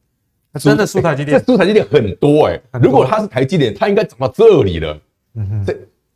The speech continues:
Speaker 2: 我跟你讲，我要是只有南电的人，我会，我会难过，你知道吗？我会想哭。
Speaker 1: <laughs>
Speaker 2: 为什么我的股票那么生？我，我没有赚较少啊。
Speaker 1: 对啊，
Speaker 2: 来。
Speaker 1: E P S很好啊。
Speaker 2: 好朋友们，你会这样想是对的，但另外一个角度你转一下，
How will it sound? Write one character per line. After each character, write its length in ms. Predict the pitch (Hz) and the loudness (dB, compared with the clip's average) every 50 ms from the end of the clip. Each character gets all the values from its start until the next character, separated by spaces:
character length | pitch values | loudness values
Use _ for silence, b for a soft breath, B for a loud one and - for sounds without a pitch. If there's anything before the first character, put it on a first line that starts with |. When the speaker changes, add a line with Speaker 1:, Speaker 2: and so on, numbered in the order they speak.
| _ _ _ _ | _ _ _ _
Speaker 2:
我 100 | - - | -6 -6
跟 40 | 135 | -4
你 40 | |
讲， 200 | 165 107 90 90 | -4 -6 -8 -6
我 80 | 90 98 | -6 -4
要 100 | 135 160 | -4 -4
是 100 | 151 156 123 - _ _ _ _ _ | -6 -8 -10 -14 _ _ _ _ _
只 80 | - 127 | -4 -2
有 80 | 117 | -2
南 200 | 95 82 82 92 | -2 -4 -6 -6
电 120 | 98 117 92 | -4 -4 -4
的 80 | 82 | -6
人， 160 | 73 76 87 92 | -8 -12 -14 -12
我 140 | 73 87 95 | -8 -4 -4
会， 120 | 110 196 - | -4 -4 -4
我 100 | - - | -6 -4
会 80 | 135 127 | -4 -4
难 260 | 104 80 78 80 82 | -4 -6 -8 -10 -10
过， 160 | 82 - 90 - - | -10 -10 -10 -10 -12
你 0 | |
知 80 | - 92 | -14 -18
道 80 | - | -14
吗？ 40 | - | -10
我 60 | - - | -8 -6
会 60 | 131 | -6
想 100 | 107 90 87 | -8 -10 -14
哭。 300 | 85 - - - 80 85 120 147 170 185 - _ _ _ B B B B B B B | -20 -20 -16 -14 -12 -12 -12 -12 -14 -14 -18 _ _ _ B B B B B B B
Speaker 1:
<laughs> 160 | 185 156 - | -8 -4 -2
Speaker 2:
为 100 | 131 127 | 0 0
什 120 | 117 - 226 | 2 2 2
么 120 | 220 185 | 2 2
我 140 | 156 214 196 | 2 2 0
的 60 | 143 | 0
股 200 | - - 151 170 | -2 -2 -4 -2
票 120 | 131 110 107 | -2 -4 -4
那 100 | 151 135 | -4 -4
么 60 | 101 | -6
生？ 400 | - - - 110 110 110 135 175 | -8 -8 -8 -6 -6 -4 -4 -4
我， 80 | 214 | -4
我 40 | 185 | -4
没 260 | 175 190 208 139 101 | -2 -2 -2 -2 -2
有 60 | 104 - | -4 -6
赚 120 | - 160 147 160 156 | -6 -8 -10 -10 -8
较 180 | - 151 123 | -6 -4 -4
少 60 | 98 - | -4 -4
啊。 200 | 90 - 156 - _ _ _ | -6 -10 -12 -16 _ _ _
Speaker 1:
对 100 | 190 196 | -4 -4
啊， 80 | 202 214 | -2 -2
Speaker 2:
来。 100 | 233 - | -2 -4
Speaker 1:
E 40 | 226 | -4
P 40 | 240 | -2
S 140 | 220 208 202 | -2 -2 -2
很 120 | 196 202 | -2 -2
好 160 | 196 185 170 | -2 0 0
啊。 360 | 165 165 175 175 175 170 170 - _ _ _ _ _ _ _ - | 0 0 0 -2 -4 -6 -10 -14 _ _ _ _ _ _ _ -6
Speaker 2:
好 100 | 110 101 | -4 -2
朋 80 | 113 | -2
友 100 | 123 104 | -2 -4
们， 160 | 92 90 85 95 101 _ _ _ _ _ _ _ _ _ _ _ _ _ _ _ _ _ | -6 -10 -12 -16 -18 _ _ _ _ _ _ _ _ _ _ _ _ _ _ _ _ _
你 120 | - 101 | -4 0
会 140 | 113 147 147 | 2 2 2
这 80 | 143 143 | 0 0
样 120 | 127 110 | -4 -6
想 200 | 98 - 82 87 | -8 -10 -12 -12
是 100 | 87 95 | -14 -14
对 220 | 92 - 90 78 - | -10 -10 -10 -10 -10
的， 120 | - 87 - - _ _ _ _ | -14 -18 -20 -20 _ _ _ _
但 220 | - 143 123 110 - _ _ - | -6 -6 -6 -6 -8 _ _ -2
另 200 | 131 147 151 131 | 0 0 0 2
外 120 | 131 117 | 0 -2
一 20 | |
个 60 | 107 98 | -2 -4
角 180 | - 82 85 | -6 -8 -6
度 120 | 90 98 92 | -4 -4 -4
你 100 | 92 95 | -4 -6
转 200 | 98 98 80 - - | -8 -10 -12 -14 -16
一 60 | - | -18
下， 180 | - - 76 | -18 -16 -18